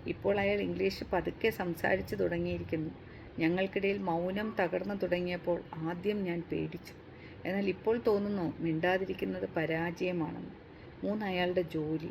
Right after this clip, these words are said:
"ജോലി?" കാർമൻ അത്ഭുതത്തോടെ ചോദിച്ചു. "ജോലിക്ക് ഇവിടെ എന്ത് കാര്യം?" "നമ്മൾ, അതായത് നീ,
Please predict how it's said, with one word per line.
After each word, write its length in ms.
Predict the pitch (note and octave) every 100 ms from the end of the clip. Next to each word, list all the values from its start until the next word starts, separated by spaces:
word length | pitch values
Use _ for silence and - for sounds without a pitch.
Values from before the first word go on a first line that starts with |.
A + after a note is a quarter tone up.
| - -
"ജോലി?" 380 | E3+ E3+ G3+ B3 - -
കാർമൻ 380 | - E3+ F#3 F#3+
അത്ഭുതത്തോടെ 680 | F3 D#3+ - F#3+ F#3 G3+ F#3
ചോദിച്ചു. 460 | F3+ D#3+ D#3+ - - - - - -
"ജോലിക്ക് 380 | F3+ F#3 A3+ C4
ഇവിടെ 160 | B3+ B3
എന്ത് 200 | A#3 A#3
കാര്യം?" 380 | A3+ A3 A3+ C4 - - - - - - - -
"നമ്മൾ, 340 | F3 F3 G3 - -
അതായത് 360 | F3+ F3+ F#3+ F#3 F3+
നീ, 120 | G3